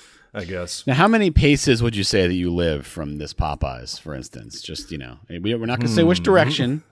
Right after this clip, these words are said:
Speaker 2: you know. Uh, <laughs>
Speaker 1: What are my bearings from there?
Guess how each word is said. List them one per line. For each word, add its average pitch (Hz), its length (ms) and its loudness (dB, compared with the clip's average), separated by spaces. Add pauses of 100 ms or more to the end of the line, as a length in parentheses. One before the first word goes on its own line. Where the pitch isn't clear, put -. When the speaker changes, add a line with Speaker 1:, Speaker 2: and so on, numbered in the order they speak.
Speaker 2:
you 143 140 -2
know. 113 320 -4 (100)
Uh, 98 440 -4 (360)
<laughs> - 440 -10
Speaker 1:
What 143 160 4
are - 20 6
my 147 140 8
bearings 147 580 2
from 202 220 -2
there? 208 340 -2